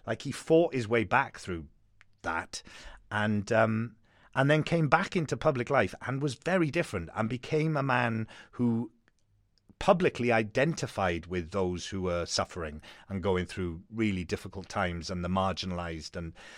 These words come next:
and, and started to become this, this,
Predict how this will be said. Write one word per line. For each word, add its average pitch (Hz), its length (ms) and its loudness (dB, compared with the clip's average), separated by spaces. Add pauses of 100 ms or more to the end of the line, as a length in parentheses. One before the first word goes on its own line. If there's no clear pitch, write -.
(260)
and, 104 360 0 (100)
and 120 180 2
started 117 560 4
to 131 100 -8
become 107 600 0 (300)
this, - 340 -6 (100)
this, - 300 -8